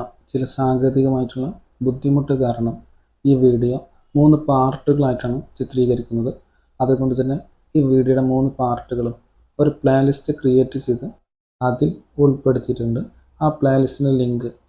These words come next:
അത് നിങ്ങൾ കാണുന്ന വീഡിയോയ്ക്ക് താഴെ നൽകുകയും ചെയ്തിട്ടുണ്ട്. നിങ്ങൾ കാണുന്ന വീഡിയോയ്ക്ക് താഴെ വരുന്ന ലിങ്ക് ഉപയോഗിച്ച് ഈ വീഡിയോയുടെ മൂന്ന് എപ്പിസോഡുകളും തുടർച്ചയായിട്ട് കാണുവാൻ സാധിക്കുന്നതാണ്. ഈ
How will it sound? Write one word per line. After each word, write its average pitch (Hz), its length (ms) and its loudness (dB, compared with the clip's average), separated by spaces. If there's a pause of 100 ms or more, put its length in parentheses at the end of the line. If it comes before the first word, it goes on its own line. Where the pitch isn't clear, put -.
(160)
അത് 151 180 0
നിങ്ങൾ 139 160 2 (120)
കാണുന്ന 127 340 0 (100)
വീഡിയോയ്ക്ക് 120 400 -2
താഴെ 120 240 -2 (360)
നൽകുകയും 135 560 2 (140)
ചെയ്തിട്ടുണ്ട്. 117 460 -4 (600)
നിങ്ങൾ 139 160 4 (120)
കാണുന്ന 131 400 2
വീഡിയോയ്ക്ക് 123 400 2
താഴെ 127 220 0 (140)
വരുന്ന 123 220 -4 (100)
ലിങ്ക് 120 260 -2 (240)
ഉപയോഗിച്ച് 120 480 -2 (600)
ഈ 147 80 6 (120)
വീഡിയോയുടെ 131 420 2 (420)
മൂന്ന് 156 260 6 (160)
എപ്പിസോഡുകളും 120 640 -4 (480)
തുടർച്ചയായിട്ട് 139 600 0 (100)
കാണുവാൻ 127 340 -2 (240)
സാധിക്കുന്നതാണ്. 120 680 -4 (580)
ഈ 156 80 6